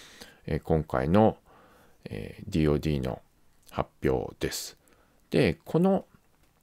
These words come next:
ディーオーディーの、えー、発表の後にですね、ノーラッドの司令官であるバンヘリッ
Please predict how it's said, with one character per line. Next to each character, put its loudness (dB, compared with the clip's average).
デ 2
ィ 6
ー 8
オ 8
ー -2
デ 4
ィ 8
ー 6
の、 2
え 2
ー、 -2
発 0
表 6
の 6
後 0
に -4
で -12
す -16
ね、 -10
ノ 8
ー 10
ラ 10
ッ -4
ド 2
の 0
司 -2
令 8
官 0
で -6
あ -6
る 2
バ 6
ン 4
ヘ 4
リ 2
ッ -6